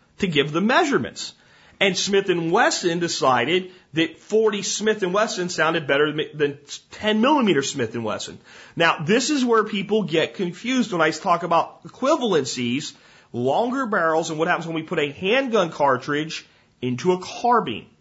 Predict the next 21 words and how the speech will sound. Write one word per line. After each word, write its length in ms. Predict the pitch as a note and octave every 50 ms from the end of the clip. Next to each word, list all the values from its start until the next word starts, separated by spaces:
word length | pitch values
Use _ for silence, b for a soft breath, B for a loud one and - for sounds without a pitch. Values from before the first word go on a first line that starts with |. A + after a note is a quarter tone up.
| b b b b b b b b
So 400 | b - - G#3+ G#3+ F#3+ D3+ B2
a 80 | - B2
carbine, 560 | - - - A3+ C4+ C4 G#3 G3+ F#3 E3+ E3+
let's 200 | E3 D#3+ D#3+ -
say, 160 | - D#3+ D3+
with 160 | D3+ D#3 C#3 C3+
a 60 | C3
sixteen 480 | - - A#3 G#3 - - B3+ A3+ A3
inch 200 | G3+ F#3+ D#3+ C#3
barrel 540 | C3+ F#3 G#3+ B3 A3 D3+ C3 B2 A#2 B2 B B B B B B
is 140 | D#3 D3+ -
gonna 180 | F3+ F3 E3
perform 420 | D#3+ - D#3 - - E3 E3+ D#3 C#3+
dramatically 840 | B2+ C#3 C3 C3 C3+ D3 D#3 F3 G#3 A#3+ B3+ C4 - C4+ C4+ B3 G#3+
different 760 | F#3+ F3 B3+ D#4+ F4 F4 - F#3+ D3 A#2+ A#2+ D3 - - b b b b b
with 160 | b B2+ B2
the 80 | - A#2+
same 400 | - - - F#3+ A3+ A#3 A3 G#3
round 340 | G#3+ A#3 C#4 E4+ D#4+ B3+ F#3
in 120 | D3+ B2+
it 280 | B2+ B2+ C3+ - B